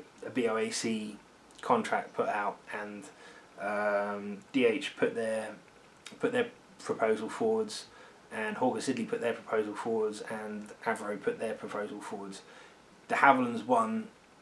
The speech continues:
Uh, however, at this point, uh, Jeffrey had stepped back from, um, from managing the business, from managing the aircraft manufacturing,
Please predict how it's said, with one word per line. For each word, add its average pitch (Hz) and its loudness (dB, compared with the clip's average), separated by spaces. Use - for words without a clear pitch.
Uh, 104 0
however, 113 4
at 110 0
this 131 2
point, 107 0
uh, 101 0
Jeffrey 113 0
had 104 -2
stepped - -4
back 110 0
from, 104 -6
um, 101 -8
from 110 -4
managing 107 0
the 104 -6
business, 107 -6
from 107 -8
managing 107 -4
the 110 -2
aircraft 110 -4
manufacturing, 101 -8